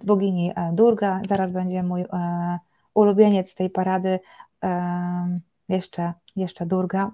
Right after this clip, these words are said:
ale zaraz będzie mój ulubieniec tej parady, mm, e, czyli, o, Siwa, no kozackie spojrzenie, prawda? Mm, Bóg, e,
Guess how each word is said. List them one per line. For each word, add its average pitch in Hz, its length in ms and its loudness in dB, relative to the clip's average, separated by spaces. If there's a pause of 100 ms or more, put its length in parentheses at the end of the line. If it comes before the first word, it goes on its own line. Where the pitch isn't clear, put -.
ale 185 120 0
zaraz 190 200 2
będzie 185 260 0
mój 180 120 -2
ulubieniec 180 540 -2
tej 180 140 -4
parady, 180 380 0 (440)
mm, 180 680 4 (360)
e, 175 120 -2
czyli, 185 300 -2
o, 226 260 12
Siwa, 185 380 2
no 190 100 4
kozackie 196 440 4
spojrzenie, 180 500 0 (420)
prawda? 190 400 4 (100)
Mm, 180 720 0
Bóg, 208 380 0
e, 175 400 -2